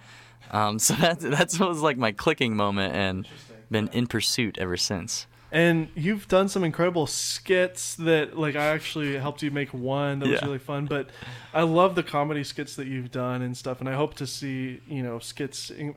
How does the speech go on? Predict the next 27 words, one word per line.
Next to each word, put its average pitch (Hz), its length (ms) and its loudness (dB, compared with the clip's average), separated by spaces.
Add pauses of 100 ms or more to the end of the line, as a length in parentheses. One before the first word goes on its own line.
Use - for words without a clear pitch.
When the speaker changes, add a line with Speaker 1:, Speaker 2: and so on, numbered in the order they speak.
Speaker 2:
implemented 131 580 -4
in 127 140 -6
the 123 100 -6
reviews 127 540 -6
and 127 80 -8
stuff 127 260 -8
in 127 80 -8
the 120 80 -6
future. 123 680 -10
Speaker 1:
Yeah. 107 320 2 (120)
Speaker 2:
W-, - 280 -16 (100)
you 143 140 -2
know, 131 160 -2
what 147 260 -2 (320)
came 151 180 -4
about 135 260 -4
that? 139 160 -4
How 131 80 -8
did 139 120 -8
you 123 220 -10 (260)
start 127 240 -10
doing 131 180 -6
that? 139 140 -6
It's 120 100 -12
just - 300 -16 (180)
Speaker 1:
I 127 80 2
mean, 151 280 2